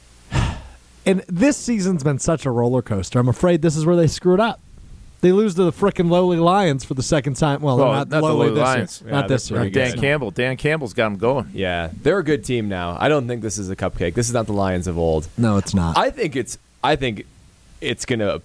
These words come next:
Speaker 3: bring the best out of the Packers. I think the back against the wall version of the Packers.
Speaker 1: They're fun.
Speaker 3: Rodgers, he has not been great as a favorite his whole life. Whenever we've gone on long playoff runs, he's, he's been an underdog.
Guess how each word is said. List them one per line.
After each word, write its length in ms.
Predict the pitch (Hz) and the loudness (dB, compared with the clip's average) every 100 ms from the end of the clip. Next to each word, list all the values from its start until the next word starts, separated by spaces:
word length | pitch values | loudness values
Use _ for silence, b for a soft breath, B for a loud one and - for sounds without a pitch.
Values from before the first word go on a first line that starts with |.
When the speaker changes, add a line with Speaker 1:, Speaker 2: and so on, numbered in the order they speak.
| - | -4
Speaker 3:
bring 200 | 110 95 | -2 -2
the 80 | |
best 260 | 82 85 - | -4 -6 -6
out 80 | 53 | -8
of 80 | 52 | -8
the 80 | |
Packers. 460 | - 65 - 67 92 | -6 -4 -4 -2 0
I 100 | 151 | 0
think 300 | 151 156 113 | -2 -8 -8
the 80 | 123 | -8
back 320 | 104 95 117 | -6 -6 -8
against 260 | 117 110 - | -8 -8 -4
the 100 | 104 | -2
wall 320 | 92 87 98 | 0 0 0
version 300 | 104 107 113 | 0 0 0
of 80 | 110 | -4
the 60 | |
Packers. 560 | 120 117 120 135 139 - | -2 -2 -2 -2 -2 -2
Speaker 1:
They're 160 | 110 | -2
fun. 400 | 117 - 87 98 | -2 -2 -2 2
Speaker 3:
Rodgers, 460 | 175 220 277 269 156 - | 2 2 0 -6 -8 -10
he 200 | 135 208 | -4 0
has 200 | 294 175 | 0 0
not 240 | 127 156 | -2 -2
been 160 | 165 143 | -2 -2
great 240 | 113 123 | 0 2
as 100 | 113 | 0
a 80 | 104 | -4
favorite 380 | - 104 101 - | 0 0 0 0
his 160 | 120 113 | 0 2
whole 200 | 113 92 | 0 0
life. 340 | 73 - - b b - | -4 -12 -18 b b -2
Whenever 320 | 135 180 214 | 0 0 -2
we've 160 | 185 | -2
gone 140 | 139 139 | 0 0
on 180 | 123 101 | -2 -2
long 260 | 101 117 | 0 0
playoff 420 | - 107 110 110 | -2 0 2 0
runs, 460 | 113 110 110 107 - b b b - - - | -2 -2 0 -2 -6 b b b -20 -16 -6
he's, 340 | 127 165 147 | -2 0 -2
he's 220 | 143 160 135 | -2 -2 0
been 200 | 151 165 | 0 0
an 80 | 156 | -4
underdog. 680 | 196 139 104 71 - 87 | -4 -6 -6 -6 -8 -10